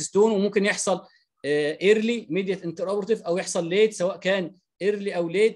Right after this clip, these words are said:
post operative. آه، ال-، السورس بتاع ال-، البليدنج ممكن يبقى بارينكيما، ممكن يبقى برانشز من الارتريز أو الفينز،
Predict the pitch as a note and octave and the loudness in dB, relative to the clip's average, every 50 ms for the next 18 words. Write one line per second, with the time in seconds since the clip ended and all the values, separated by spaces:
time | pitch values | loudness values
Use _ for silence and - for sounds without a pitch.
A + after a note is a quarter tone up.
0 | - _ - F#3+ - - F3 E3 D3+ C#3+ - - _ _ _ _ _ _ _ _ | -4 _ -14 -12 -12 -10 -12 -10 -10 -12 -12 -14 _ _ _ _ _ _ _ _
1 | _ _ _ _ _ _ _ _ _ _ _ _ _ _ _ C#3 C#3+ D3+ D#3 D#3 | _ _ _ _ _ _ _ _ _ _ _ _ _ _ _ -8 -4 -2 -2 0
2 | D#3 D#3 D#3 D#3 D#3 D#3 D#3 D#3 D#3 D3+ D3+ D3+ D3 D3 C#3+ C#3+ C#3+ C#3 C3+ C3 | 0 0 0 0 -2 -2 -2 -2 -2 -4 -4 -6 -6 -6 -6 -4 -6 -6 -6 -8
3 | C3 B2+ - _ _ C#3+ D3+ E3 D#3 D#3 D#3+ - - A3 B3 B3+ B3 B3 - - | -10 -12 -16 _ _ -8 -6 -6 -6 -6 -4 0 4 6 6 6 6 2 -2 -6
4 | - - G#3 G3 G3 G3+ F#3+ F3 E3+ E3 D#3 D3+ D3+ D3 C#3+ B2+ C#3 D#3 G3 G#3+ | -4 -2 0 0 2 0 -2 0 0 0 0 0 -2 -4 -8 -8 -6 -4 -4 -4
5 | G3+ G#3 G3 F#3 F#3 F#3+ E3 F3 E3 C#3+ E3 E3+ G3+ G#3 G3+ G#3 G3+ G#3+ G3 F#3+ | -4 -4 -4 -6 -6 -10 -8 -6 -2 0 2 2 2 0 0 0 0 0 0 -4
6 | - - _ _ _ _ _ _ _ - E3+ E3 - F#3 G3+ F#3+ F3+ D#3+ E3 F#3 | -6 -12 _ _ _ _ _ _ _ -8 -6 -4 -2 -2 -2 0 0 2 2 2
7 | G#3 G3 - F3 E3+ F3+ F3 F3+ E3+ D#3+ D#3+ D#3 - F3 F#3+ F3+ - F3 D#3+ - | 2 0 -2 -4 -2 -2 0 0 0 -2 -2 -2 -2 -2 -2 0 -2 -4 -6 -4
8 | E3+ E3 D#3 C#3+ B2 D#3+ F#3 G3+ G#3+ G#3+ F#3+ - - - | -4 -4 -4 -4 -2 0 0 2 2 0 -4 -8 -12 -16